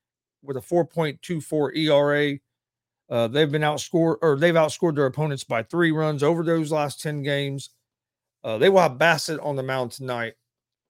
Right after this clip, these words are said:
who has an eleven and seven record on the season and a three point two six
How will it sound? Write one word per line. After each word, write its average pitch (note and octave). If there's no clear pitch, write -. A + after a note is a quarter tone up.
who D#3+
has D3
an B2+
eleven D#3+
and D#3+
seven D3+
record D3
on C3
the A#2+
season C#3+
and A#2+
a G#2+
three D#3+
point C3
two D3
six -